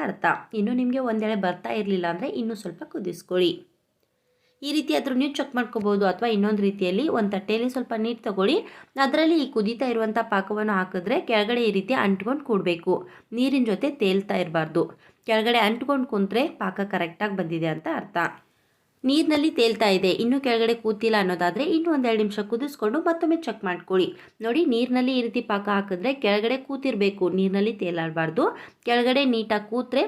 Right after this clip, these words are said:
ಒಂದೆಳೆ ಪಾಕ ಕರೆಕ್ಟ್ ಆಗಿ ಬಂದಿದೆ ಅಂತ ಅರ್ಥ. ನೋಡಿ, ಈ ರೀತಿ ಪಾಕ ಬಂದಾದ್ಮೇಲೆ ಇಮಿಡಿಯೇಟ್ ಆಗಿ ನೀವು ಗ್ಯಾಸ್ ಫ್ಲೇಮನ್ನು ಆಫ್ ಮಾಡ್ಕೊಳ್ಳಿ.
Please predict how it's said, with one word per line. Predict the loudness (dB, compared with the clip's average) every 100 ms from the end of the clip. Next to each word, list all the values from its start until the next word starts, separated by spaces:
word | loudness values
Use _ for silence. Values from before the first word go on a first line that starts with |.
| 2
ಒಂದೆಳೆ | 2 2 0
ಪಾಕ | -4 -6 -4
ಕರೆಕ್ಟ್ | -4 -4 -6
ಆಗಿ | -6
ಬಂದಿದೆ | -4 -4 -4 -6
ಅಂತ | -2 0
ಅರ್ಥ. | 0 2 0 0 -14 -20 -8
ನೋಡಿ, | -2 0
ಈ | 0
ರೀತಿ | 0 -2 -2
ಪಾಕ | -2 -2 0
ಬಂದಾದ್ಮೇಲೆ | 0 2 0 2 2 2 2
ಇಮಿಡಿಯೇಟ್ | 0 2 0 0
ಆಗಿ | 0 0
ನೀವು | 0 0
ಗ್ಯಾಸ್ | -2 -4
ಫ್ಲೇಮನ್ನು | -8 -4 -4 -4 -4 -4
ಆಫ್ | -4
ಮಾಡ್ಕೊಳ್ಳಿ. | -8 -6 -2 2